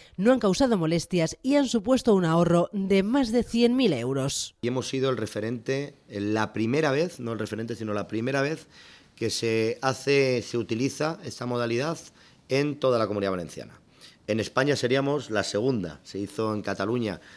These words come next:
Speaker 2: exactamente la semana pasada, en, exactamente en la ciudad de Barcelona, y en la Comunidad Valenciana hemos sido la primera. A grosso modo, y que lo entiendan ustedes, hemos cambiado una tubería exactamente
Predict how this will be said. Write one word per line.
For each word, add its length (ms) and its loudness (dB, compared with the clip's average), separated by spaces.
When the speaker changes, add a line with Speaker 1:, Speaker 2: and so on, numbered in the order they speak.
Speaker 2:
exactamente 800 -2
la 260 -4
semana 340 -4
pasada, 500 -2
en, 500 -6
exactamente 540 -4
en 40 0
la 60 -2
ciudad 200 -4
de 40 -2
Barcelona, 540 -4
y 100 -4
en 60 0
la 80 0
Comunidad 240 0
Valenciana 480 -2
hemos 240 -6
sido 100 -8
la 140 -8
primera. 400 -12
A 300 0
grosso 320 0
modo, 260 4
y 60 0
que 80 0
lo 80 2
entiendan 360 -2
ustedes, 680 -10
hemos 260 -2
cambiado 400 -2
una 220 -4
tubería 480 -4
exactamente 1080 -2